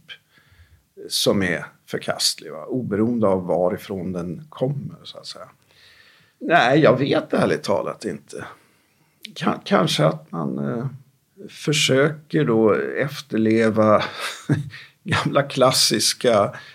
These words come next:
akademiska normer, för det är ju inte fritt från normer inom akademin, att man alltid försöker vara generös och gå på, eh,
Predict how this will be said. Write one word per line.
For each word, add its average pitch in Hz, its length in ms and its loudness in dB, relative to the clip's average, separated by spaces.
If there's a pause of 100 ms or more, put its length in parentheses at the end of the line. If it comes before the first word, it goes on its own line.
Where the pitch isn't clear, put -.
akademiska 113 1120 4
normer, 117 720 8
för 107 120 -6
det 107 60 2
är 110 40 6
ju 127 60 4
inte 123 380 6
fritt - 520 -6
från 117 400 4
normer 135 540 2
inom 80 300 -4
akademin, 80 720 -6
att 117 240 -6 (720)
man 139 220 0
alltid 123 380 0
försöker 117 680 0
vara 101 360 0
generös 120 840 2
och 127 100 -6
gå 117 100 0
på, 110 460 -2 (240)
eh, 85 460 -6